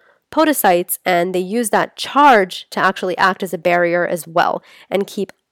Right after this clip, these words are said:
other negatively charged things like proteins, for instance, from going through. Now, when we talk about glomerular disease,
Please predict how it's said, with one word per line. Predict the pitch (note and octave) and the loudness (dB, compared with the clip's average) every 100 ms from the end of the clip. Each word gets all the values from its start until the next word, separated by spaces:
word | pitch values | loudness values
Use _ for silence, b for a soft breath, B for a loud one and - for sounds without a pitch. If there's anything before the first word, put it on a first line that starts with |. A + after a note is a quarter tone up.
| - | 2
other | A3 A#3 A3+ | 4 4 0
negatively | G#3 F#3+ F#3 F#3 F3+ F3+ | 0 0 0 -2 -6 -8
charged | - - E3+ E3 - | -6 -2 -2 -2 -8
things | - E3+ E3 D#3+ - b b b _ | -4 -2 -4 -8 -12 b b b _
like | F#3+ E3+ - - | -2 -2 -2 -4
proteins, | - C4+ - F3+ F3 | 2 2 2 -4 -4
for | - | -6
instance, | - D#3+ - D#3+ E3 - b b b | -8 -6 -6 -6 -6 -12 b b b
from | - G#3 G#3 | -2 0 2
going | F3+ E3+ E3+ | 2 2 -2
through. | - - - - _ _ _ _ _ _ _ _ _ _ _ _ _ _ | -10 -12 -12 -12 _ _ _ _ _ _ _ _ _ _ _ _ _ _
Now, | G#3+ F#3+ F3+ - _ _ _ _ - | 2 4 4 2 _ _ _ _ -4
when | G3+ G3 | 0 2
we | F#3+ | 0
talk | - A#3+ C4+ | 0 2 4
about | D#4+ C4+ A3+ | 4 2 2
glomerular | G#3+ G3+ F#3 F#3+ G3 F#3+ F#3 | 0 2 2 4 4 2 0
disease, | F3+ F3 G#3+ G#3+ - G3 - | -4 -4 -2 -2 -4 -8 -12